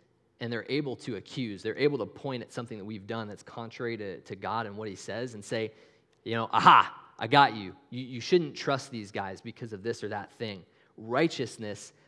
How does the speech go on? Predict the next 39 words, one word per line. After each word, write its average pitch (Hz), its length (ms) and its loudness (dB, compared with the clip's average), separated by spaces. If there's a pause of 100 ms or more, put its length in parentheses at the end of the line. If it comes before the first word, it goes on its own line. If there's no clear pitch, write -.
(100)
limits 123 560 -4
the 120 180 -6
ability 101 540 -8 (180)
for 110 100 -12
that 95 220 -4
to 98 60 -8
happen. 95 400 -10 (1500)
Gospel 139 400 2
readiness. 104 640 -4 (580)
The 123 80 -2
readiness 160 460 4
given 147 260 0
by 131 140 4
the 117 100 0
gospel 120 500 0
of 101 140 -6
peace 90 380 -10
is 95 100 -12
the 101 80 -8
way 101 140 -4
that 95 100 -8
the 101 60 -8
Bible 98 260 -4
says 98 240 -8
it. 101 100 -8
It's 117 120 -8
kinda 196 260 0
hard 131 260 0
to, 110 220 0
to 113 140 -6
nail 113 260 -2
down 110 280 -4
exactly 98 500 -6
what 117 160 -6
this 120 180 -8
means, 127 300 -6
but 117 120 -4
I 107 60 -2
think 160 300 -2